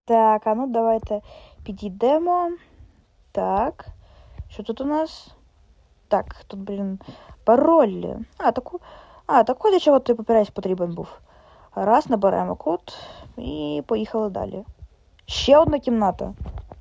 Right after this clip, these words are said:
Хм, гаразд. Цікаво, що ці всі цифри означають?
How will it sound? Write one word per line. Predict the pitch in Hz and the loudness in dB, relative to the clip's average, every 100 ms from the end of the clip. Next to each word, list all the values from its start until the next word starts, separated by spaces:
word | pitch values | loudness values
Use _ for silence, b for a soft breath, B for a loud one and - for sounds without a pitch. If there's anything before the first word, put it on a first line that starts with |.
| - - | -8 -4
Хм, | 208 175 - - - - | -4 -4 -12 -16 -16 -4
гаразд. | 247 262 240 - _ | 0 4 2 0 _
Цікаво, | - 240 247 214 | -6 2 2 2
що | 302 | -4
ці | 302 | -4
всі | 339 302 | -4 -4
цифри | 294 277 240 - B B B B B | -6 -4 -4 -6 B B B B B
означають? | 226 226 - 202 190 - - | -4 -4 -4 -8 -8 -12 -20